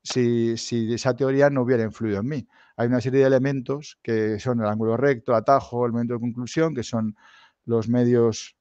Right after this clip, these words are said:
universales, ¿no? Que, que, que digamos que condicionan en buena medida cómo, qué es lo, cómo acabas tirando. Los, los medios son las distancias y los ángulos en los que se tira.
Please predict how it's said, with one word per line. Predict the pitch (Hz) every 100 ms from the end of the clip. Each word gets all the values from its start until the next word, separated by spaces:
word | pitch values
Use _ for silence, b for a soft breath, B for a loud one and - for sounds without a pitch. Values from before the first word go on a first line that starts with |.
| _
universales, | 113 113 117 151 147 135
¿no? | 151 165
Que, | 120
que, | - - - 117 107 b b b
que | -
digamos | 120 123 147
que | -
condicionan | 127 117 113 - 139 135 139
en | 127
buena | 135 135
medida | 135 139 139
cómo, | 139 131 131 135 - b b
qué | -
es | 120
lo, | 131 131
cómo | 135 127
acabas | 123 123 113
tirando. | - 120 113
Los, | 104 104 - _ b b
los | 113 104
medios | 127 139 151
son | 151 143
las | 120
distancias | 110 - 135 127 147 143 -
y | 139
los | 117 120
ángulos | 127 127 113
en | 120
los | 107
que | 107
se | 101
tira. | - 104